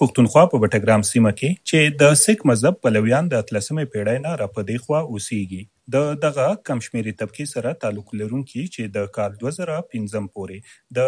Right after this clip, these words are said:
بټګرام په بنسیر، شملۍ او بټګرام کلي کې د کورونو شمېره تر څلورو سوو وه، خو تر کال دوه زره پنځلسم دغه شمېره رو رو کمېدو وروستو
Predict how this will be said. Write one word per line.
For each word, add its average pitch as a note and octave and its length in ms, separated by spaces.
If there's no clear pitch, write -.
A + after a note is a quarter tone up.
بټګرام D3+ 500
په A2+ 180
بنسیر، A#2 480
شملۍ G#2+ 480
او B2 140
بټګرام G#2+ 500
کلي A2+ 240
کې C3 100
د G#2+ 180
کورونو G#2+ 360
شمېره G2 340
تر C#3 200
څلورو D3+ 480
سوو G2 320
وه، F#2+ 140
خو C#3+ 120
تر D#3+ 220
کال G3+ 200
دوه A2+ 140
زره C3+ 160
پنځلسم G#2+ 520
دغه G#2 200
شمېره A#2 520
رو B2 80
رو B2+ 60
کمېدو G#2 360
وروستو C3 400